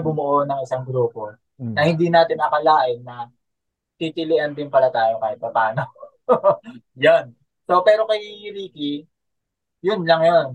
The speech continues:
Speaker 1: Siyempre, mga kasagsagan pa rin ng mga kabataan days kasi yan eh. Dati kasi kabataan days yun, naiintindihan ko yung si Ricky doon. Pero dun nga sa, mag-,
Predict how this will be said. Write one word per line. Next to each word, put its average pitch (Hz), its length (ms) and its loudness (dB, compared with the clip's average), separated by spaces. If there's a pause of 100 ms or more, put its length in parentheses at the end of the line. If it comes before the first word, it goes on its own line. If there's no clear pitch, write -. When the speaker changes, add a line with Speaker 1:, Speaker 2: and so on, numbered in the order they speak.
Speaker 1:
Siyempre, 147 480 -4
mga 131 320 0
kasagsagan 147 560 -2
pa 143 200 0
rin 143 120 -14
ng 139 160 -6
mga 135 320 0
kabataan 151 520 0 (120)
days 151 280 -12
kasi 151 280 -6
yan 175 180 -4
eh. - 40 -20 (1300)
Dati 180 320 2
kasi 185 160 -2
kabataan 165 480 4
days 156 240 -4
yun, 151 160 -4
naiintindihan 143 560 -4
ko 143 160 -4
yung 139 120 -8
si 139 120 -12
Ricky 127 320 -12
doon. 123 160 0 (400)
Pero 170 640 6
dun 165 240 -8
nga 160 160 2
sa, 156 240 0
mag-, 151 240 -12